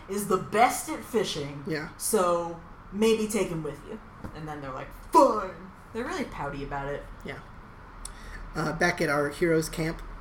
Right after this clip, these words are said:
Speaker 2: um, Sun looks around for her ring.
Speaker 1: Like, in her clothes
Speaker 2: Yeah.
Speaker 1: and stuff in her
Speaker 2: Jack,
Speaker 1: bunker.
Speaker 2: Jack comes over and asks what's going on, and she explains the situation.
Speaker 1: <laughs> Jack.
Speaker 2: He asks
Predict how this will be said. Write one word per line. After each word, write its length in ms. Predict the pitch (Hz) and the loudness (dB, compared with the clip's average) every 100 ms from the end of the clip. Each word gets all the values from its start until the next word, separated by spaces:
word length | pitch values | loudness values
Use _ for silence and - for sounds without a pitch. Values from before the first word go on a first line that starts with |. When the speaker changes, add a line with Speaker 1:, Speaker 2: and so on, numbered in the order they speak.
| - - - - - | -14 -14 -14 -16 -8
Speaker 2:
um, 340 | 160 147 143 143 | -6 -4 -6 -6
Sun 320 | - 175 165 | 0 4 4
looks 200 | 170 - | 4 2
around 260 | 156 156 151 | 0 0 0
for 140 | 147 | 0
her 60 | 131 | 0
ring. 400 | 147 202 247 254 - - - - - | 4 6 6 4 -4 -14 -16 -14 -10
Speaker 1:
Like, 200 | 170 - | -8 -6
in 80 | 165 | -8
her 80 | 160 | -8
clothes 580 | - 156 156 151 - | -6 -6 -6 -6 -8
Speaker 2:
Yeah. 120 | 160 139 | -4 -4
Speaker 1:
and 80 | |
stuff 400 | 127 - 156 151 147 | -4 -6 -4 -4 -6
in 60 | 143 | -10
her 200 | 143 135 - - - - - | -8 -8 -10 -12 -12 -12 -6
Speaker 2:
Jack, 200 | - 135 190 | -2 0 0
Speaker 1:
bunker. 180 | 147 - - | -4 -8 -8
Speaker 2:
Jack 360 | - 208 202 208 | 6 8 8 4
comes 200 | 214 190 | 2 6
over 240 | 190 175 | 6 6
and 80 | 165 | 4
asks 360 | 165 170 160 - 165 | 4 2 0 -2 0
what's 300 | 165 - - | 0 0 0
going 260 | 165 156 | 2 4
on, 360 | 151 185 214 202 | 4 4 2 0
and 140 | 151 143 | -2 -2
she 160 | 170 | -2
explains 440 | 143 - 185 180 156 | -2 -2 2 2 2
the 60 | |
situation. 720 | 147 143 147 196 247 302 320 - 554 | -4 -4 2 4 4 2 0 -2 -2
Speaker 1:
<laughs> 680 | 587 - 571 - 539 494 277 | 0 2 4 6 4 4 2
Jack. 260 | 285 269 | 6 8
Speaker 2:
He 80 | 202 | 10
asks 380 | 190 185 - | 8 4 2